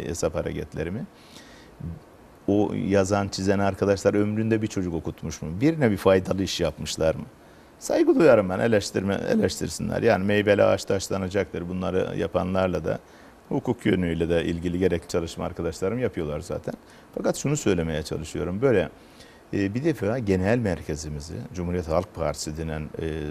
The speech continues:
Türkiye Cumhuriyeti'nin, Atatürk'ün hani iki büyük eserim var. Birisi Cumhuriyet, birisi Cumhuriyet Halk Partisi dediği bu partide genel merkezi suçluyor. Kendisi de o partili olduğunu iddia edenler de olabilir bunun içerisinde.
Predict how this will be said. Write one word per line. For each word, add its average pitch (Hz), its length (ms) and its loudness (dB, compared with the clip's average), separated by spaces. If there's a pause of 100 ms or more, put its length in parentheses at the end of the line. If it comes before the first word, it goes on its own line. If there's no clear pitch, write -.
(120)
Türkiye 85 320 -8
Cumhuriyeti'nin, 82 500 -6 (100)
Atatürk'ün 82 600 -6 (460)
hani 87 240 -4 (180)
iki 113 280 -4
büyük 87 260 -2
eserim 80 440 -2
var. 71 220 -12 (840)
Birisi 95 320 0
Cumhuriyet, 92 540 2 (460)
birisi 90 260 -6
Cumhuriyet 90 360 -2
Halk 107 220 2
Partisi 78 360 -2
dediği 80 300 -4
bu 110 60 2
partide 85 560 2 (560)
genel 110 320 2
merkezi 92 500 -2
suçluyor. 82 600 -6 (880)
Kendisi 90 400 -2
de - 40 4
o 104 120 2
partili 92 420 2
olduğunu 87 420 -2
iddia 78 380 -6
edenler 73 480 -6
de 73 60 -6
olabilir 71 380 -6
bunun 76 140 -8
içerisinde. - 560 -8